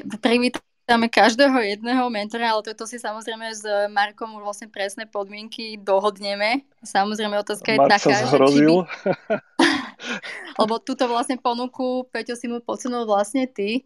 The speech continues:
Speaker 1: takže teraz neviem, že či Mark má vôbec na to, e, kapacitné nejaké priestory ešte, alebo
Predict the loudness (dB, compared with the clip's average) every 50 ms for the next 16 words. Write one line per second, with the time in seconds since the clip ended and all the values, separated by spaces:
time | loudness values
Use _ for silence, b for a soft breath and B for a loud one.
0 | _ 0 0 0 0 -2 -6 -6 -2 2 2 2 2 0 -4 -8 -6 -6 -8 -8
1 | -8 -4 -2 0 2 2 2 0 -2 -4 -8 -8 -6 -6 -4 -2 2 4 4 4
2 | 4 0 -2 0 0 0 0 0 -2 -2 -2 -2 -4 -4 -2 -2 -2 -2 -2 -4
3 | -8 -12 -18 -16 -10 -8 -8 -6 -2 0 0 0 2 0 -2 -2 -6 -12 -8 -6
4 | -6 -6 -4 -4 -2 -2 -2 -2 -4 -4 -4 -4 -4 _ -6 -8 -6 -6 -8 -8
5 | -8 -8 -6 -4 -4 -4 -4 -6 -6 -4 -2 0 2 2 2 2 0 0 -2 -4
6 | -4 -4 -2 -2 -2 -2 -4